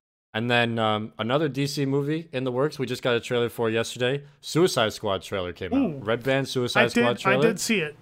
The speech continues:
Speaker 2: I did
Speaker 1: Uh,
Speaker 2: see
Speaker 1: we,
Speaker 2: it.
Speaker 1: we very briefly texted about it, but I'm curious to hear your thoughts about what you think about it.
Speaker 2: Yeah, I mean, listen. Hot take, maybe, but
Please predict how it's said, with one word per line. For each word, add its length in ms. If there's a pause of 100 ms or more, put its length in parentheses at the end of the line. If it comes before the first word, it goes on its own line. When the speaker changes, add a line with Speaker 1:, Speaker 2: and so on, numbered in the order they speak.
(100)
Speaker 2:
I 100
did 160
Speaker 1:
Uh, 160
Speaker 2:
see 80
Speaker 1:
we, 80
Speaker 2:
it. 220
Speaker 1:
we 140
very 260
briefly 560
texted 380
about 280
it, 120
but 120
I'm 140
curious 300
to 60
hear 160
your 160
thoughts 300
about 240
what 160
you 60
think 160
about 240
it. 20
Speaker 2:
Yeah, 320
I 140
mean, 260
listen. 440 (1300)
Hot 460
take, 320
maybe, 460 (260)
but 320